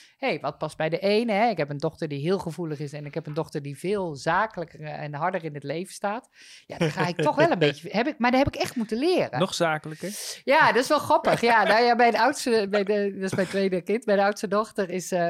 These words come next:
Speaker 1: echt wel meer hetzelfde als ik. Ja, daar kan ik zelf ook steviger zijn. Ik heb echt moeten leren om bij mijn jongste dochter, ehm, aandacht te geven aan haar behoeftes. Waarvan ik dacht, "Oh ja, maar dat is zo tegennatuurlijk voor mij."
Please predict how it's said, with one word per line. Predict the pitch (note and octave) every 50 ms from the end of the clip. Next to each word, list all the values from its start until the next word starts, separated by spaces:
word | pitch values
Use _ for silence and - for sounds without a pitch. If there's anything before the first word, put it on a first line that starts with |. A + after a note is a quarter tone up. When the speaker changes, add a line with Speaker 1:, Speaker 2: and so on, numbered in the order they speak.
| E3+ -
Speaker 1:
echt | - - C#4 - -
wel | B3+ A3
meer | G3+ G#3 A3 G#3 G3
hetzelfde | F3+ - - F3+ E3+ E3 E3 -
als | C#3+ D3 -
ik. | - G#3 B3+ C#4 -
Ja, | - D#3 E3
daar | E3 G3+ G3+
kan | - C#4+ D4+
ik | C4+ B3+ -
zelf | - D4+ D4+ C#4 C#4 -
ook | C#4 D#4 D#4 -
steviger | - - D4+ E4 E4+ - - - - C3+
zijn. | - A#2+ B2 C#3 -
Ik | G#3 -
heb | - B3 -
echt | - C4 -
moeten | C4+ C4 A#3+ - A3+ A3 A3
leren | A3+ A#3+ C4+ D4+ D4 C#4 A#3 F#3 E3 F3 G3 - -
om | G3+ G3 G3 G3 G3+ G3+ - - - - - - -
bij | - G3+
mijn | G#3 G#3+ G#3 G#3+
jongste | A3+ A#3+ C4+ D4+ - - C4+ A#3
dochter, | G3+ G3+ G3 G3 F#3+ - - - - G3 G3 F#3+ E3+ - -
ehm, | - F3 E3+ E3 E3 E3 E3 E3 E3+ F3 - _ _ _ _ _
aandacht | - - B3+ D4 D#4 D4 C#4+ C#4 -
te | - G#3+
geven | - - F#3 F#3+ G#3 G3 - -
aan | G3+ G3+
haar | F#3+ F3 F#3+ A3+ C4 C4+ A#3+
behoeftes. | F3 F3 F3 - - - - - C#3+ C#3 D#3+ A3+ D#4 D#4+ - - - - _ _ _ _ _ _ _
Waarvan | - G#3 G#3 - C4+ C4 B3
ik | A#3+ A3 A#3
dacht, | - G3+ F#3+ F3 - _ _
"Oh | - B3 C4+ C4+ B3+ G3 D3 D#3
ja, | F#3 F#3 F3
maar | E3+ F3+
dat | E3+ F3 -
is | G#3+ G#3 - -
zo | - D4 D#4
tegennatuurlijk | D4 - - A3+ G#3 G3+ - - F3 E3 D#3+ - B3+ B3+ B3+ A3 -
voor | - - E3 D3+
mij." | D3+ D3+ D#3+ F#3 A#3 D4 F4